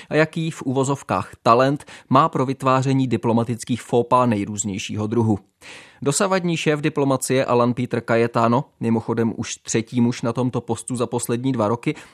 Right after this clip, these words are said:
se rozhodl v příštím roce kandidovat do kongresu a vzhledem k přísným filipínským pravidlům, pokud jde o kumulaci funkcí, musí nejpozději ve chvíli oficiálního podání kandidatury svůj vládní post uvolnit.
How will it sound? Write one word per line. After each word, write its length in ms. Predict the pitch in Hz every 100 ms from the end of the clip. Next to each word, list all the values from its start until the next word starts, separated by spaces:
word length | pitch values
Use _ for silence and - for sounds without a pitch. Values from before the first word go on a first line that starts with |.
| _
se 160 | - 160
rozhodl 380 | 185 175 180 175
v 60 |
příštím 380 | 175 160 - 160
roce 260 | 151 - 143
kandidovat 540 | 135 131 135 135 139
do 140 | 135
kongresu 640 | 131 156 156 135 - 120 -
a 60 |
vzhledem 440 | 107 104 127 127 123
k 40 | -
přísným 460 | - 175 170 135 120
filipínským 600 | - 120 135 131 - 127
pravidlům, 500 | - 127 160 131 113 - -
pokud 260 | - 120 123
jde 160 | 117
o 120 | 117 113
kumulaci 500 | - 123 120 - 104
funkcí, 460 | 135 131 - 156 - _ -
musí 260 | 185 -
nejpozději 500 | 151 147 165 151 170
ve 80 | 135
chvíli 340 | 135 - 156 143
oficiálního 840 | 127 - 160 - 151 143 139 131
podání 400 | 127 127 127 113
kandidatury 640 | 110 123 135 147 - 139 135 - -
svůj 220 | 202 190
vládní 360 | 151 131 127
post 260 | 117 110 -
uvolnit. 520 | - 117 117 117 101